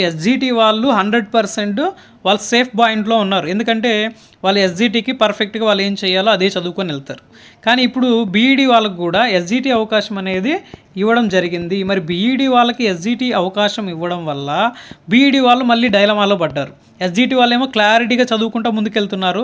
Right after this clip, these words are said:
మరి బీఈడి వాళ్ళు ఏం చేస్తున్నారంటే ఇప్పుడు ఎస్జిటి రాద్దామా, లేదా స్కూల్ అసిస్టెంట్ రాద్దామా, లేదంటే టీజీటీ రాద్దామా, లేదా పీజీటీ రాద్దామా? So ఈ నాలుగిట్లో ఏది రాస్తే మనకి బెనిఫిట్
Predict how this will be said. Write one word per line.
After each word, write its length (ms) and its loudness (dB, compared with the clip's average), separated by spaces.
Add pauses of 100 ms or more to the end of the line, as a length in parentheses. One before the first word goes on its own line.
(400)
మరి 160 0
బీఈడి 300 2
వాళ్ళు 180 2
ఏం 120 0
చేస్తున్నారంటే 480 -2
ఇప్పుడు 240 0 (640)
ఎస్జిటి 420 0 (100)
రాద్దామా, 520 -2 (560)
లేదా 200 -2
స్కూల్ 300 -2
అసిస్టెంట్ 400 -2
రాద్దామా, 500 -2 (420)
లేదంటే 300 0 (100)
టీజీటీ 480 0 (120)
రాద్దామా, 480 -2 (440)
లేదా 140 2 (120)
పీజీటీ 500 2 (100)
రాద్దామా? 500 -2 (440)
So 120 -14
ఈ 120 4
నాలుగిట్లో 460 0 (140)
ఏది 220 2
రాస్తే 260 0 (120)
మనకి 260 -4
బెనిఫిట్ 440 -8